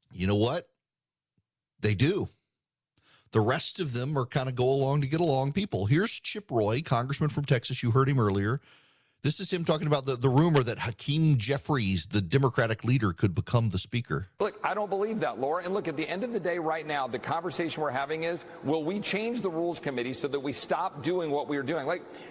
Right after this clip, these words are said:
Speaker 2: you're talking about having a Democrat versus Republican. Explain to me how what we've been doing is working.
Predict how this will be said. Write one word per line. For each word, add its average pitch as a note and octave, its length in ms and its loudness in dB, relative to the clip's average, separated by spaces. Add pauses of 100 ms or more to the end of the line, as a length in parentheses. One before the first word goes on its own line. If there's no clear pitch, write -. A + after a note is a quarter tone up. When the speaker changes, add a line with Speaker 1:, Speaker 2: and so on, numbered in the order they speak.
Speaker 2:
you're G3 100 -2
talking C4+ 280 -2
about A3 160 0
having F#3 260 -2
a D3 40 -2
Democrat F3 480 -4
versus C#3 280 -4
Republican. C#3 640 -4 (460)
Explain B3 560 -2
to C#4+ 80 -2
me A#3+ 100 -2
how F#3 260 -2
what F#3 300 -2
we've G3 240 -4
been F#3 240 -2
doing E3+ 300 -2
is C#3 120 -4
working. D#3 380 -4